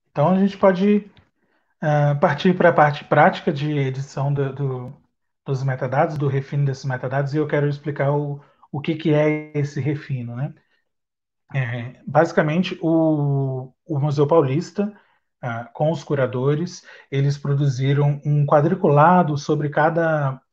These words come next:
imagem do acervo do, do Werner Haberkorn, é, um quadriculado como se fosse um, um campo de xadrez. Então, ah,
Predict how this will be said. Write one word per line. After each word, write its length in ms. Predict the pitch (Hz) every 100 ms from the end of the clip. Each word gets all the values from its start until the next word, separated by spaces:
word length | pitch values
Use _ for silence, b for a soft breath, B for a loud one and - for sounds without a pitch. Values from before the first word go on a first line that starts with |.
| -
imagem 560 | 139 135 147 147 139 131
do 200 | 135 127
acervo 440 | 123 - 117 123
do, 300 | 120 120 120 _ _ _ _ _
do 80 | 139
Werner 320 | 127 123 120 113
Haberkorn, 680 | 113 - - 165 160 131 - _ _ _ _
é, 320 | 135 123 120 -
um 100 | 143
quadriculado 840 | 160 156 160 175 143 143 147 156
como 240 | 151 156 160
se 80 | -
fosse 260 | 165 156
um, 440 | 175 165 151 135 - _ _ _ _ _ _ _ -
um 260 | 151 135
campo 260 | 131 151 143
de 60 | 131
xadrez. 680 | - 127 - _ _ - _ _ _ _ _ _ _ _ _ _ _ _
Então, 640 | 139 127 139 123 123 123 -
ah, 540 | 127 120 117 113 113